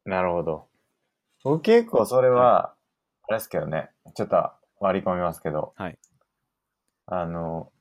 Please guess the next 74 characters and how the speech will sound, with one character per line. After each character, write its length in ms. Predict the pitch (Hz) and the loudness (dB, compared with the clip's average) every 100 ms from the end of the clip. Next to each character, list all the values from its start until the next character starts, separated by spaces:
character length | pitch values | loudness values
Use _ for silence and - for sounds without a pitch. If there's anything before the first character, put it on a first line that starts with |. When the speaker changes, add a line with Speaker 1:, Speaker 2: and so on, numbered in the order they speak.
| _ | _
Speaker 1:
な 180 | 117 160 | -2 0
か 80 | 214 | 2
な 100 | 214 | 0
か 140 | 196 | 0
そ 100 | 165 | -2
の 80 | 123 | -2
学 320 | 156 196 - | -2 -2 -4
生 320 | - 233 226 | -8 -4 -2
時 140 | 220 214 | -2 2
代 280 | 160 110 95 | 4 4 2
で 120 | 92 | -2
し 80 | - | -2
か 160 | 92 | -2
で 100 | 95 | 0
き 80 | 104 | 0
な 80 | 101 | 0
い 60 | |
バ 140 | 85 90 | 2 2
イ 60 | |
ト 120 | 90 92 | 0 -4
み 80 | |
た 80 | 82 | -2
い 40 | 76 | -2
な 60 | |
の 60 | 76 | -2
あ 20 | |
る 60 | 80 | -2
な 140 | 80 | -4
と 80 | 78 | -4
思 100 | 76 | -10
っ 60 | |
て。 200 | - - - | -8 -8 -10
Speaker 2:
は 140 | - 87 | -14 -14
い。 120 | 78 _ _ - | -14 _ _ -14
Speaker 1:
結 120 | 120 | -4
局 120 | 151 | -4
そ 120 | 147 | -2
の 60 | 135 | -2
飲 200 | 139 156 | 0 0
食 260 | 196 214 | -2 -4
店 260 | 240 165 117 | -2 0 0
で 340 | 98 90 - - _ _ _ _ _ | 2 0 -2 -8 _ _ _ _ _
ア 100 | 98 | -2
ル 80 | 95 | 2
バ 140 | 107 | 4
イ 80 | 101 | 2
ト 100 | 87 | 0
と 120 | 80 - | -6 -4
か 140 | 80 | -2
も、 440 | 80 87 80 71 - _ | 2 2 2 -2 -10 _
社 200 | - 127 | -12 -8
会 240 | 127 208 165 | 0 2 2
人 420 | 110 92 85 80 | 0 -2 -2 -2
に 60 | 78 | -2
な 120 | 82 | -2
っ 100 | - _ _ | -4 _ _
て、 380 | 123 113 82 - _ - | 2 2 2 -4 _ -10
ま 80 | 123 | -6
あ、 20 | |
そ 120 | - | 0
れ 60 | 120 | 2
こ 100 | 113 | 2
そ 100 | 98 | 2
飲 160 | 113 113 | 0 0
食 280 | 98 - | -2 -4
に 260 | 76 71 67 _ _ _ - | -4 -6 -12 _ _ _ -8
就 160 | 104 | -6
職 260 | 85 90 90 | -4 -4 -6
し 180 | - 101 | -6 0
な 160 | 85 | 0
い 200 | 73 71 - | 0 -6 -8
限 280 | 90 78 78 | -8 -6 -4
り 60 | |
は、 400 | 76 78 76 - | 0 2 2 -2